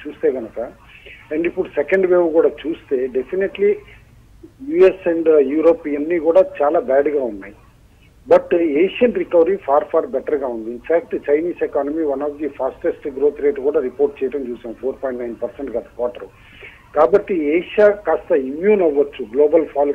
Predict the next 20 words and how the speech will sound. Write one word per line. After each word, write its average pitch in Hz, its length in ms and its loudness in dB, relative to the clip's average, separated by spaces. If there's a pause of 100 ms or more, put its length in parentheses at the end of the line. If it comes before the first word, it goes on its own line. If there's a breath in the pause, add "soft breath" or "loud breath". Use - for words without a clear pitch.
అని 127 160 -4
చెప్పేసి 135 320 -2
అని 151 100 -6
అనుకుంటున్నా. 123 520 -12 (720 loud breath)
And 151 140 -2
ఏషియన్ 180 460 0
మార్కెట్ 175 400 -4
లో 208 80 4
ఇండియన్ 170 380 0
మార్కెట్ 156 380 -4
కూడా 165 200 0
మన 139 240 -4
ఎకానమీలో 160 580 -2
ఇప్పుడు 143 240 -10
green 143 200 -6
shoots 147 360 -4
of 135 180 -6
recovery 139 340 -4
కనిపిస్తుంది 127 560 -12
కాబట్టి 127 420 -8